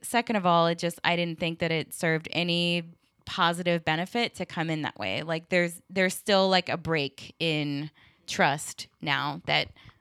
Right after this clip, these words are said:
that situation didn't help at all. So, um,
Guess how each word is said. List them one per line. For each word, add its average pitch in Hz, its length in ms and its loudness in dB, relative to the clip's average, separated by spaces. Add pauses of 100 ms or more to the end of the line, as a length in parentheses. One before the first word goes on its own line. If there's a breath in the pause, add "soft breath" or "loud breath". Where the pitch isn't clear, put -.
(180 soft breath)
that 160 200 0
situation 151 600 -8
didn't 143 220 -8
help 139 320 -6
at - 80 -6
all. 135 280 -2
So, 147 500 -2
um, 147 420 -4